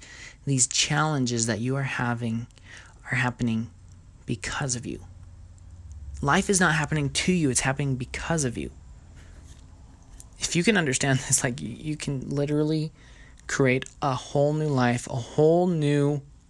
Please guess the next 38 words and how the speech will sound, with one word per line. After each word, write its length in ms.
world. 360
<laughs> 180
In, 560
in 200
response 520
to 180
the 240
Aladdin 440
movie 200
that's 220
coming 260
out, 280
a 60
whole 180
new 140
world, 480
right? 200
You 100
can 160
create 240
a 40
whole 320
new 200
world 280
for 220
yourself. 380
You 40
can 140
create 220
a 40
whole 200
new 120
future 440
for 100
yourself 340
if 140
you 60
s-, 280